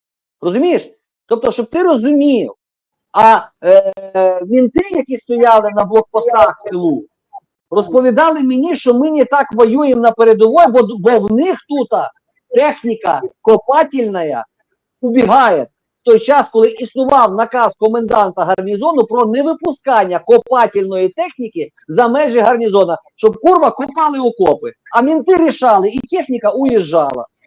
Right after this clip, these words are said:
А потім ще відкрили вогонь по військовим.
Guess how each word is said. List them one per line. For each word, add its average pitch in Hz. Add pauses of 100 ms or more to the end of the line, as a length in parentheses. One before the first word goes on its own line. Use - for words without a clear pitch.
А 190
потім 302
ще 254
відкрили 240
вогонь 202
по 170 (260)
військовим. 156